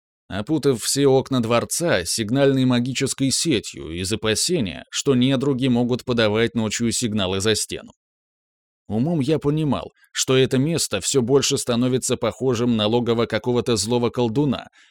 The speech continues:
или начинающего тёмного властелина, но сделать с собой ничего не мог.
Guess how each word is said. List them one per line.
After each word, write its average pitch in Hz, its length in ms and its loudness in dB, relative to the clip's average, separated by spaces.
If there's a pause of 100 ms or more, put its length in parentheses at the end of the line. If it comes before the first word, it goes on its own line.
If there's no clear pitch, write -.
(120)
или 135 240 -2
начинающего 120 720 2
тёмного 113 460 0
властелина, 110 640 -2 (460)
но 170 160 -2
сделать 131 400 2
с - 60 -2
собой 123 340 2
ничего 120 420 2
не 113 140 2
мог. - 260 -8